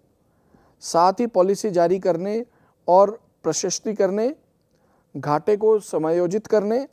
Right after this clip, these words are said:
और उचित रूप से आश्वासन करने के लिए आवश्यक पूंजी की आपूर्ति करने की लागत, दोनों को कवर करने की आवश्यकता है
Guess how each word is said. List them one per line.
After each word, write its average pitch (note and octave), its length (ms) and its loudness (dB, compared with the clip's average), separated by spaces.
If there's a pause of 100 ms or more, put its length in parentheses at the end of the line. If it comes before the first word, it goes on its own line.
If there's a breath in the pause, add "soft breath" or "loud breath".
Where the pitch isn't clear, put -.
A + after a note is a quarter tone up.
(540 soft breath)
और - 320 -2
उचित A#3 300 0
रूप A#3 180 2
से - 140 0
आश्वासन F3+ 540 0
करने F3+ 320 -2
के F3+ 140 0
लिए F3+ 360 0 (720 soft breath)
आवश्यक G#3 640 0
पूंजी G#3 340 -2
की G#3 140 -6
आपूर्ति F3+ 640 0 (380 soft breath)
करने F#3 340 -2
की F#3+ 120 -2
लागत, D#3+ 440 2 (440 soft breath)
दोनों G3 360 0
को A3+ 120 2
कवर G3+ 360 0
करने D#3+ 320 -4
की A3+ 260 -6 (260)
आवश्यकता D3+ 540 -4
है A#2+ 160 -16